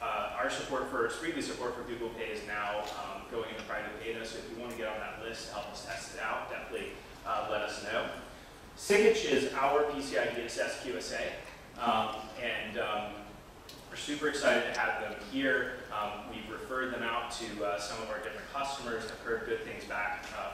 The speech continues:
from them as well. So definitely chat with Sigich. There are people too.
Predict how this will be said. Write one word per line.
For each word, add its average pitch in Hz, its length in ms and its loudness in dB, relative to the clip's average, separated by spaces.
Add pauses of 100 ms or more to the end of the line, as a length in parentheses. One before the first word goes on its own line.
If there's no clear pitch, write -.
from 110 140 -4
them 113 120 -2
as 107 100 -4 (100)
well. 110 280 4
So - 380 4 (260)
definitely - 400 10
chat - 220 6
with - 80 2
Sigich. - 400 0
There 151 140 12
are 147 180 10
people 131 260 0
too. 120 300 4